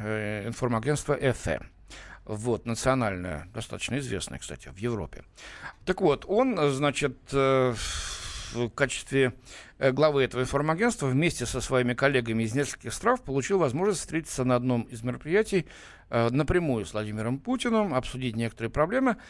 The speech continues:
Мне показалось интересным, вот как в глазах испанцев выглядит эта встреча, каким они видят Путина, э,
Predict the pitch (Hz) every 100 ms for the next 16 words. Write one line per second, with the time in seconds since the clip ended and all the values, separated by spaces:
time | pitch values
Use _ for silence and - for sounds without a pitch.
0 | - - - 190 220 214 214 190 185 175
1 | 208 - 160 135 180 147 131 139 143 -
2 | 113 - 202 208 113 131 151 123 - 131
3 | - - 156 120 - 127 123 208 127 110
4 | 101 92 - 226 214 196 190 160 - 107
5 | 107 104